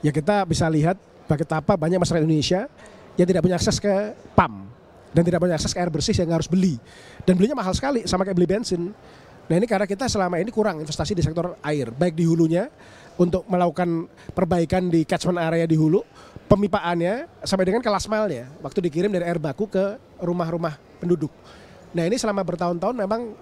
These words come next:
jarang investasi sektor swasta di situ. Nah, karena kita punya presence di Indonesia dan punya banyak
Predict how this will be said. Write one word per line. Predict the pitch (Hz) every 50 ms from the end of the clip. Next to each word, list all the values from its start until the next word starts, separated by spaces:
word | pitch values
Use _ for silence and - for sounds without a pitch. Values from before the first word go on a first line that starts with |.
| - -
jarang | - 190 196 196
investasi | 175 156 - 170 139 131 - 208 208 151 - - -
sektor | - - 170 151 - 170
swasta | - 170 151 175 180
di | 147 147
situ. | 147 135 127 113 113 - - - - - - - - - - -
Nah, | 165 170 156
karena | 185 180 185
kita | 165 180 170 190 165
punya | 175 175 175 175 160 156
presence | - 170 165 - 170 - 170
di | 160
Indonesia | 156 156 156 151 143 185 175
dan | 160 147 143
punya | 151 156 165
banyak | 147 147 160 160 135